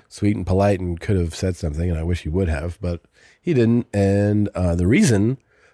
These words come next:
that I mispronounced his name is because it was, uh, written incorrectly on the profile that I had for our guests. We get little profile breakdowns, and it was written that way. Um, do you know who prepared that profile for me?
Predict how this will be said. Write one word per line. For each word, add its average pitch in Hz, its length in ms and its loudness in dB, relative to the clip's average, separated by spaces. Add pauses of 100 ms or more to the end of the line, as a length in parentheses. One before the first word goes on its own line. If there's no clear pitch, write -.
(160)
that 85 360 -2
I 82 200 -2
mispronounced 85 840 -2
his 92 180 -2
name 90 320 0
is 87 100 -2
because 95 340 -2
it 104 100 -2
was, 87 380 -4 (100)
uh, 80 460 -6 (280)
written 82 440 -4 (380)
incorrectly 117 840 -2 (760)
on 98 240 0
the 110 60 0
profile 107 460 0
that 80 80 -6
I 85 100 -4
had 82 260 -2
for 90 140 -4
our 92 120 0
guests. 117 320 -2
We 87 80 -4
get 90 200 -4
little 90 200 -2
profile 95 480 -2
breakdowns, 90 720 -4 (760)
and 82 140 0
it 80 80 -4
was 82 160 -4
written 90 240 -2
that 80 200 -4
way. 80 340 -4
Um, 85 220 0
do 90 40 0
you 98 60 2
know 101 120 2
who 95 140 2
prepared 98 420 -2
that 104 160 -2
profile 110 380 -2
for 123 120 -4
me? 147 200 -2